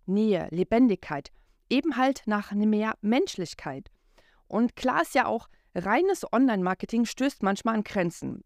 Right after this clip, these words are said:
vor allem wenn es um echte menschliche Verbindungen geht. Und ich bin zugegeben auch ein bisschen querulantisch veranlagt.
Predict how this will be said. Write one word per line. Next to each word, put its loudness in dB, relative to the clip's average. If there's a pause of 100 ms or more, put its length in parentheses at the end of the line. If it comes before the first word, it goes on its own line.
(100)
vor -6
allem 2
wenn 2
es -2
um -2
echte -2
menschliche -2
Verbindungen 2
geht. -6 (680)
Und 0
ich -4
bin 2
zugegeben 0
auch 0
ein 2
bisschen 0
querulantisch -2
veranlagt. -2